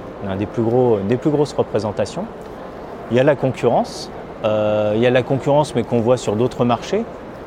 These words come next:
euh, les Turcs, Sud-Coréens, qui remportent certains marchés. Mais, euh, la France, comme je vous disais, a des produits, euh, que ce soit de nos, nos grands groupes ou nos P M E, euh, très technologiques,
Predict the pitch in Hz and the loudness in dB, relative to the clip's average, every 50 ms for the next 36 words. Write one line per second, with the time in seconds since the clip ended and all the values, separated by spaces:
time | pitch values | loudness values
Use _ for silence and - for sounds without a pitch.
0 | - - - - - 110 98 98 98 - - 123 113 - - - 104 - - 101 | -16 -14 -14 -12 -8 -6 -4 -4 -4 -2 -2 -4 -4 -2 -4 -6 -6 -4 -2 -2
1 | 98 123 180 226 - - - - 107 220 107 - - 139 123 - - - - 110 | -2 0 -2 -4 -4 0 0 2 2 2 0 2 2 0 0 0 -4 -8 -6 -6
2 | - - 113 107 104 101 90 - - 180 220 254 - - - - - - - - | -4 -4 -2 -2 -2 -2 -4 -4 -4 -4 -4 -4 -6 -12 -14 -16 -16 -16 -16 -16
3 | - - - - - - - - - - - - - 120 123 135 165 180 156 123 | -16 -16 -14 -14 -14 -14 -14 -14 -14 -14 -14 -6 -2 2 4 4 6 6 6 6
4 | 113 110 107 104 - - 160 156 - 131 117 113 107 107 104 113 143 175 175 135 | 6 4 4 2 0 -2 -4 -2 0 0 0 0 0 0 2 4 4 6 6 6
5 | 107 110 101 - - - 113 107 113 127 127 123 110 101 98 95 95 95 92 92 | 4 2 0 0 -2 -2 -2 0 0 0 2 4 4 4 4 2 2 0 0 -2
6 | 92 90 90 90 90 90 87 87 92 95 - - - 104 98 95 98 92 95 98 | -2 -2 -4 -4 -4 -4 -4 -6 -6 -8 -8 -2 0 0 0 0 0 -2 -2 -2
7 | 104 101 - - 117 117 120 123 123 127 127 120 120 135 143 - - 113 110 101 | -2 -2 -4 -2 0 2 2 4 4 4 4 4 4 2 0 2 0 0 0 0
8 | - 113 107 107 123 127 123 110 98 95 92 92 92 92 - - 123 - 131 107 | 0 -2 -2 0 0 0 0 0 -2 -2 -4 -6 -8 -6 -4 -4 -4 -4 -4 -2
9 | - 117 113 117 123 175 233 | 0 0 0 0 0 -2 -4